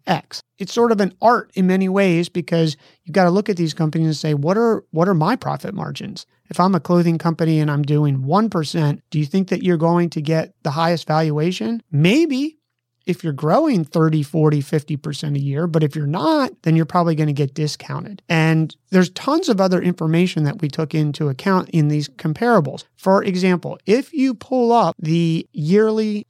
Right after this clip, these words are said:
report that every single public company has to do, you're going to find more information in there on companies than you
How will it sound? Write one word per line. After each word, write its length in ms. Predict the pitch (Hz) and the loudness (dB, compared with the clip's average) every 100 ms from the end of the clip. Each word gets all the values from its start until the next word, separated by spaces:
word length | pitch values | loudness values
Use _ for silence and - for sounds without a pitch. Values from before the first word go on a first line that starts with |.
| _ | _
report 540 | 156 - 254 175 - | -8 0 4 4 2
that 180 | 156 143 - | -6 -4 0
every 240 | 226 302 | 2 2
single 320 | - 277 262 | -2 -4 -4
public 320 | - 269 202 | -6 -6 -6
company 340 | - 202 196 196 | -4 -4 0 2
has 180 | 180 175 | 2 -2
to 120 | 175 | -4
do, 320 | 175 208 180 - | 0 2 2 2
you're 240 | 180 254 | 2 2
going 320 | 339 311 302 247 | 2 0 0 -2
to 80 | |
find 380 | 226 220 208 190 | -2 0 2 2
more 320 | 160 220 294 | 0 0 -2
information 640 | - 254 233 226 220 208 190 | 0 0 0 0 0 0 0
in 160 | 190 | 2
there 260 | 180 180 175 - | 2 2 2 0
on 160 | 165 | -2
companies 460 | 165 175 175 175 160 | 0 -2 0 2 2
than 180 | 170 160 | 0 0
you 220 | 156 - | 0 -4